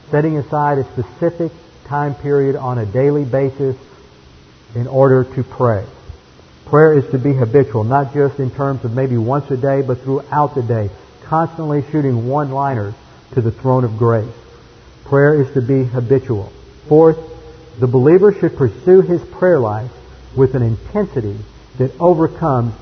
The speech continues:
any and all obstacles. Doctrine is your number one priority. You should organize your entire life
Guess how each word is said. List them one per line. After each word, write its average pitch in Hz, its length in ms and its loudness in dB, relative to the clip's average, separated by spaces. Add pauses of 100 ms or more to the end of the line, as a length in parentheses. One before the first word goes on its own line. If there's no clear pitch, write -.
any 170 420 -2
and 135 160 -8 (100)
all 139 540 -4
obstacles. 123 540 -6 (800)
Doctrine 170 560 0
is 147 260 0
your 147 120 -2
number 147 420 0
one 139 300 -2
priority. 127 520 -2
You 120 220 -4
should 131 120 -8
organize 151 600 0
your 131 80 -4
entire 170 480 -2
life 147 400 0